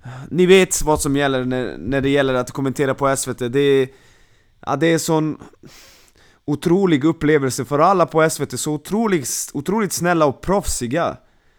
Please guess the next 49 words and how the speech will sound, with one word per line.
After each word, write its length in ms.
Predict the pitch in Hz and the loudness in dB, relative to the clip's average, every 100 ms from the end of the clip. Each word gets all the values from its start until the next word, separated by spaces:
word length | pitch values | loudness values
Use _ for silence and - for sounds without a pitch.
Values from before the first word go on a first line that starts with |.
| _ _ _ _ _ _ _ _ | _ _ _ _ _ _ _ _
Att 380 | _ 143 - - | _ -6 -4 -8
mitt 400 | - 165 196 202 | -4 -2 -2 -2
jobb 320 | 156 165 156 131 | 2 2 2 0
blir 200 | 151 143 | -2 -2
så 220 | - 147 - - - | -4 -8 -10 -12 -4
jävla 460 | 185 175 143 127 135 | 0 2 0 0 -4
enkelt 480 | 151 139 117 117 143 | -4 -6 -6 -6 -4
att 60 | |
göra. 280 | 139 110 120 | -2 -2 -2
Det 140 | 120 | 0
enda 180 | 170 165 | 0 0
jag 80 | 160 | 0
behöver 200 | 156 143 | 0 2
göra 220 | 143 135 | 0 0
är 40 | 127 | 0
att 100 | - | -2
ta 140 | 139 | 0
mig 120 | 127 | 0
dit 380 | 120 127 120 - - - - | 0 -2 -4 -12 -20 -20 -20
och 300 | _ - 123 | _ -6 -2
faktiskt 340 | 139 131 131 | -2 -2 -6
kommentera 540 | - 131 123 143 135 123 | -4 -2 -2 0 2 2
och 80 | 127 | 4
ha 200 | 147 135 | 4 4
roligt. 420 | 190 156 107 - | 4 2 0 -4
För 120 | - | -4
ni 120 | 147 | -2
märker 400 | 160 170 170 151 | 0 0 -2 -2
ju, 60 | 135 | -2
ni 280 | 131 139 131 | -2 -2 -2
som, 220 | 131 127 | -2 -2
eh, 120 | 123 | -2
tittar 340 | 123 139 - | -4 -6 -4
och 80 | 117 | -4
lyssnar, 380 | 127 123 120 110 - _ _ | -2 -4 -6 -8 -12 _ _
jag 220 | 127 147 | 4 6
har 220 | 143 190 175 | 8 10 8
roligt 280 | 160 131 | 6 2
när 80 | 139 | 0
jag 80 | 123 | -4
kommenterar, 480 | 131 120 135 123 117 | -2 -4 -2 -2 0
och 80 | 127 | 0
jag 80 | |
hoppas 320 | 139 160 180 165 | 2 0 -2 -4
att 280 | 127 - - - - - | -6 -12 -20 -20 -18 -4
ni 120 | 147 | 0
märker 360 | 156 160 147 | 2 0 0
att 120 | 135 123 | -2 -2
både 560 | 127 151 156 160 156 | -2 0 2 0 -2